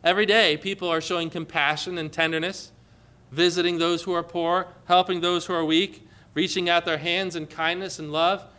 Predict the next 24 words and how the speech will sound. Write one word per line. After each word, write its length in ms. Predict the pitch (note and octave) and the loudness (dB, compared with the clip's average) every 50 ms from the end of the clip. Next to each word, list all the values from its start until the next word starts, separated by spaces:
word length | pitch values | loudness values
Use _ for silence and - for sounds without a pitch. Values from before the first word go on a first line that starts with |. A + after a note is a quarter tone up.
| - - - - | -20 -20 -10 -8
and 140 | D#3 D#3+ | -8 -4
confessing 540 | - F#3 F#3 - - G3 G#3 G3+ - A3+ G#3+ | -4 -4 -2 0 2 2 2 0 -2 -4 -4
Jesus 340 | G#3 G#3+ G#3+ G#3 - A3+ - | -4 -4 -6 -6 -6 -6 -8
Christ. 500 | - - A3 A#3+ B3+ F#3 - - - - _ _ _ - _ - _ _ _ - - | -4 -2 -2 -2 -2 -4 -6 -10 -16 -20 _ _ _ -20 _ -20 _ _ _ -20 -20
So 360 | - - F#3+ F#3 F3 E3 - - - - _ - | -6 0 2 2 2 2 -2 -6 -14 -20 _ -2
both 260 | - E3+ A3 C4+ - | 2 4 4 4 4
of 80 | A3 F#3+ | 0 -2
these 220 | F3+ G#3 G3+ F#3 | -2 -2 0 0
are 100 | F#3+ F#3 | 0 0
growing 300 | E3 E3 F3+ F#3 F3+ F3+ | 0 2 0 2 2 2
up, 140 | G3 G3+ G3 | 2 2 2
and 140 | F3 D#3 D3+ | 0 -4 0
God 260 | D3+ E3+ F#3+ A#3 A#3 | 2 4 4 4 2
does 160 | G3 G3 F3+ | 2 0 0
not 260 | F3+ F3+ F#3 G3+ F3+ E3 | 2 2 2 0 0 0
want 260 | F3+ F#3+ G3 F#3+ G3 | 2 2 2 2 2
to 80 | F3 D3 | 0 -2
harm 540 | - - B3+ C#4+ C#4 F3+ C#3 A#2+ B2 D3+ - - - - - - - - - _ - - _ _ - - | 0 0 0 2 2 2 2 0 -2 -4 -10 -14 -20 -20 -20 -20 -20 -20 -20 _ -20 -20 _ _ -8 -6
the 60 | D3+ | -6
tearing 360 | D3 - G#3 G#3 G3 F#3+ F3+ | -2 2 2 2 2 4 2
up 140 | F#3 F3+ F3+ | 0 0 0
of 160 | F3 D#3 C#3+ | -4 -6 -4
the 60 | D#3+ | -6
two. 320 | D3 - G#3 F3+ A#2+ F#2 | -4 -2 -2 -2 -2 -4